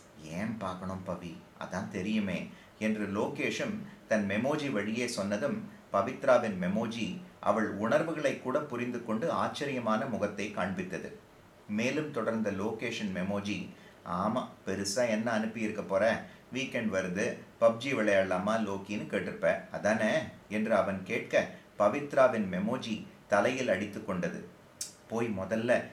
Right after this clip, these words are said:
ஹெச் ஆர் மெயில் பார். இந்த வருஷத்தோட மேனேஜர் அப்ரைசல் வர திங்கட்கிழமையா. இன்னும் மூணு நாள் தான் இருக்கு லோகி, நீ எனக்கு எப்படி பேசணும்னு சொல்லேன், ப்ளீஸ் லோகி"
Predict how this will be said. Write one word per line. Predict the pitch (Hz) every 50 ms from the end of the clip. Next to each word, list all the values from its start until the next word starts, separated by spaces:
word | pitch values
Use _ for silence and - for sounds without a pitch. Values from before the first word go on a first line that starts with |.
| - - -
ஹெச் | - - - - 135
ஆர் | 123 104 95
மெயில் | 95 98 107 110 101 87 -
பார். | 95 92 92 90 - - - - - - - -
இந்த | 101 101 98
வருஷத்தோட | 92 101 113 117 - - - - 123 113 101 95 90
மேனேஜர் | 92 101 117 127 131 110 113 104 95
அப்ரைசல் | 92 90 - 107 107 104 - - 98 101 - - - - - - -
வர | 101 101 101
திங்கட்கிழமையா. | 98 95 117 120 123 131 107 110 107 98 95 90 85 80 - - - - - - - -
இன்னும் | - 107 117 131 139 135 117 110
மூணு | 117 139 143 139 127
நாள் | 120 120 127 127 127
தான் | 139 139 131
இருக்கு | 120 113 113 110 107
லோகி, | 107 104 101 101 101 104 104 101 101 - - - - -
நீ | 110 113
எனக்கு | 110 107 101 101 - 104
எப்படி | 104 104 107 160 160 -
பேசணும்னு | - 123 117 113 110 - 123 120 127 -
சொல்லேன், | - - 113 110 110 107 104 101 95 - - - -
ப்ளீஸ் | 107 110 117 160 180 - -
லோகி" | 127 120 117 117 - 117 110 - -